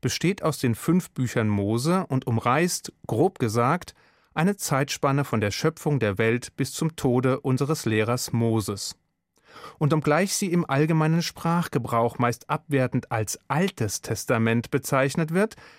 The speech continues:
ist sie für uns Juden der Nukleus, der Kern, aus dem das Judentum und das jüdische Leben entstanden sind und auch fortwährend ihre Kraft beziehen. Doch gerade diese Eigenschaft,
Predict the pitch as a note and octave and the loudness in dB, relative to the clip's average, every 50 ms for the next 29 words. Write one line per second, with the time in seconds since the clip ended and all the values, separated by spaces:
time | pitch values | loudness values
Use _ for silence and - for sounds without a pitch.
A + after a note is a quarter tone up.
0 | - _ _ _ _ - F3 - - - G#3+ F#3 - - F#3 B2 F3+ F3+ - - | -20 _ _ _ _ -6 -4 -4 -2 -2 -2 -2 0 0 0 0 0 0 0 0
1 | - C3+ C3+ D3+ D#3 D#3+ C#3+ D#3 D3 C#3 C#3 D#3 D#3+ - - D#3+ D3 D3 C#3+ D3+ | 0 2 2 4 4 2 4 4 4 4 4 2 2 0 0 2 4 4 4 2
2 | C#3+ - - - - _ _ _ _ _ - A#2+ A2+ G#2+ - - - C3 A#2+ C3 | 0 -2 -4 -8 -10 _ _ _ _ _ -2 -2 -2 -2 -4 -4 -2 0 2 2
3 | C3+ C3+ C#3 C#3+ - _ _ - A#2 G#2+ - - B2 A#2+ A2+ A2 - - - - | 2 2 2 0 -2 _ _ -6 -6 -4 -2 0 0 2 2 2 0 -2 -2 -2
4 | A#2+ C#3 E3+ G3 F3 - - F#3 F3 F3+ F3+ E3 D#3 F3 D#3 - - C#3 C3+ C#3 | -2 0 0 0 -2 -2 0 0 0 0 0 -2 -2 -2 -2 -2 -2 -2 0 0
5 | D#3 - - F3 E3 D3 C#3+ C#3 B2+ C3 - A2 G#2 - - - A2 G#2+ A2+ B2+ | 0 -2 0 0 2 2 2 2 2 0 0 0 -2 -2 -2 0 0 2 2 2
6 | B2 D#3 C#3+ C3 C3+ C#3 C#3 C#3+ D3 C#3 - - - - - _ _ _ _ - | 2 2 2 2 4 4 4 4 2 0 -2 -8 -20 -20 -20 _ _ _ _ -2
7 | D#3+ D#3 F#3 E3+ - - - C3+ B2+ C3+ C3+ - B2+ B2+ C3 C#3 C#3 - D#3+ D#3 | 0 2 2 0 -2 0 2 2 2 2 2 2 2 2 4 2 2 0 0 0
8 | F3 E3 - - - A#2 - - - _ - - - - - - G#2+ G#2 F#2+ G2 | 0 0 -2 -4 -4 -4 -4 -6 -8 _ -6 -6 -4 -4 -4 -2 -2 -2 -2 -2
9 | A#2 - _ _ _ _ _ _ _ _ _ _ _ _ _ _ - - - - | -4 -8 _ _ _ _ _ _ _ _ _ _ _ _ _ _ -20 -20 -20 -20
10 | - - D#3 C#3+ - - B2 B2+ C#3+ D#3 D3 B2+ - - F3 G3 F#3+ A3+ G#3 - | -6 -2 -2 -2 0 0 0 2 2 2 2 0 0 0 0 2 2 2 0 0
11 | - E3 F3+ F#3 F3 D#3+ B2+ - - B2+ A2 G#2 - - - - - - | 0 0 0 2 2 2 2 2 0 0 -2 -2 -4 -8 -12 -16 -16 -18